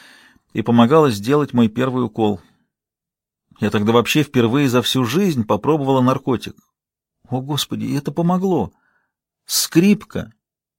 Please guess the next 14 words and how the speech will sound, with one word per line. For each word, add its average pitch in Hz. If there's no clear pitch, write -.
Все -
проблемы 180
были 165
решены. 147
Это... 151
Катрина 117
заметила 107
отблеск 113
старой 117
влюбленности 110
во 85
взгляде 92
опустившейся 95
женщины. 90